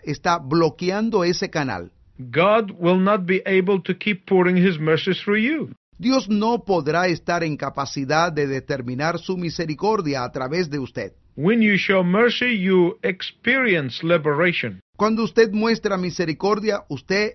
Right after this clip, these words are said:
Speaker 1: experimenta liberación.
Speaker 2: When you exercise mercy, you are set free.
Speaker 1: Cuando usted ejerce misericordia, usted es libertado.
Speaker 2: When you show mercy, you are not dragged down by the grudges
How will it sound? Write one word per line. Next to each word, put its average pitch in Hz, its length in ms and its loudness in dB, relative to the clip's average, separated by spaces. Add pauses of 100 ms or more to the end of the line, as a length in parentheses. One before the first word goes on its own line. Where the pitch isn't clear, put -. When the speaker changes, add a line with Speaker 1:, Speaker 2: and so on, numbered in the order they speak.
Speaker 1:
experimenta 180 920 -2
liberación. 156 840 -4 (180)
Speaker 2:
When 220 180 0
you 247 120 4
exercise 190 680 2
mercy, 208 560 0 (320)
you 190 220 2
are 156 160 0 (200)
set 208 300 0
free. 233 320 -4 (200)
Speaker 1:
Cuando 214 240 0
usted 233 280 4
ejerce 208 500 2
misericordia, 196 1040 0 (280)
usted 185 420 0
es 196 140 0
libertado. 170 840 -4 (160)
Speaker 2:
When 196 260 0
you 233 160 4
show 220 280 2
mercy, 233 420 2 (120)
you 233 320 2
are 190 140 -2
not 180 300 0
dragged 160 500 -2
down 180 640 0
by 165 240 0
the 147 140 -2
grudges 160 920 0